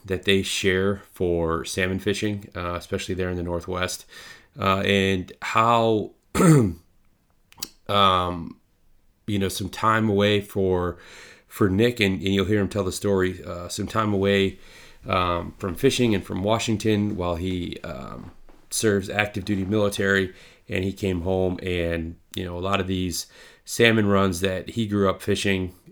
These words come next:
uh, they just weren't the same. And him and Keaton, uh, essentially had a plan. Um, and out of this plan, uh, well, given that, given the plan and Keaton's background, um, in a previous line of work,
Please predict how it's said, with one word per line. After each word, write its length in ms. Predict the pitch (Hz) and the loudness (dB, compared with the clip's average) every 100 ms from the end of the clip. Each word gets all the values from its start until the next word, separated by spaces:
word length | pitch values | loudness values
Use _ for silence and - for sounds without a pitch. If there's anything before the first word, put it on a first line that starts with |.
| - | -12
uh, 280 | 90 85 87 | -10 -8 -6
they 120 | 95 | -6
just 220 | 95 101 | -4 -4
weren't 140 | 104 92 | -4 -4
the 80 | 87 | -4
same. 300 | 95 90 78 - - - - _ - | -4 -4 -10 -20 -20 -20 -20 _ -6
And 460 | 92 87 87 87 | -4 -2 -2 -4
him 160 | - 104 | -2 -2
and 160 | 92 - | -2 -4
Keaton, 480 | 104 82 92 87 - - 90 | -6 -4 -6 -6 -12 -18 -12
uh, 220 | 90 90 | -10 -8
essentially 400 | 85 101 98 98 | -6 -4 -2 -4
had 140 | 90 85 | -2 -6
a 40 | |
plan. 460 | - 92 87 82 - - - - _ 101 | -2 -2 -2 -6 -8 -20 -20 -20 _ -10
Um, 540 | 87 85 85 85 90 - | -8 -6 -8 -10 -14 -12
and 480 | 90 85 85 82 78 - _ - _ _ - - _ _ _ - - | -6 -4 -4 -4 -8 -14 _ -20 _ _ -20 -20 _ _ _ -16 -6
out 120 | 113 113 | 0 2
of 60 | |
this 160 | 107 - | 2 -2
plan, 480 | - 117 120 107 110 _ - | 0 2 4 2 -2 _ -6
uh, 260 | 98 92 92 | -2 0 0
well, 100 | 92 | -2
given 300 | 95 104 101 | 0 0 2
that, 400 | 98 95 - - | 2 0 -4 -4
given 180 | 120 117 | 2 2
the 60 | 110 | 2
plan 500 | 110 107 98 95 98 - - - | -2 0 0 0 -6 -20 -20 -8
and 140 | 92 82 | -8 -4
Keaton's 340 | 107 98 85 | -4 -4 -2
background, 760 | 90 85 - 87 87 82 - - | -2 -2 -4 -4 -4 -6 -12 -12
um, 560 | 90 90 85 85 82 82 _ _ _ _ _ _ - - | -4 -2 -2 -4 -6 -10 _ _ _ _ _ _ -12 -6
in 120 | 113 104 | -2 -2
a 60 | |
previous 440 | - 113 98 95 101 | 0 -2 0 -2 -2
line 160 | 90 | -4
of 60 | 87 | -2
work, 360 | 90 87 - | -2 -2 -4